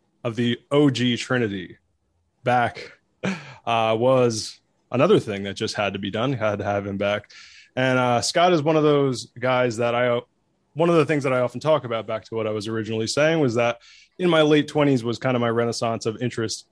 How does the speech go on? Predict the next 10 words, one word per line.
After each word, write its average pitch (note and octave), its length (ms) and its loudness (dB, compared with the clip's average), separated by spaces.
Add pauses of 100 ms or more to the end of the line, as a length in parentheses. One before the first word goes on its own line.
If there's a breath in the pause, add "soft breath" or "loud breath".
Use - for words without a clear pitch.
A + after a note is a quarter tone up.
(200)
into A#2+ 160 0
Batman. G#2+ 380 -2
Of G#2 60 -6
course, A#2+ 280 0
the A#2 80 -2
Nolan B2+ 360 4
films A#2+ 360 -2
were A2+ 160 -6
throughout A2 340 -2
my A2 160 -2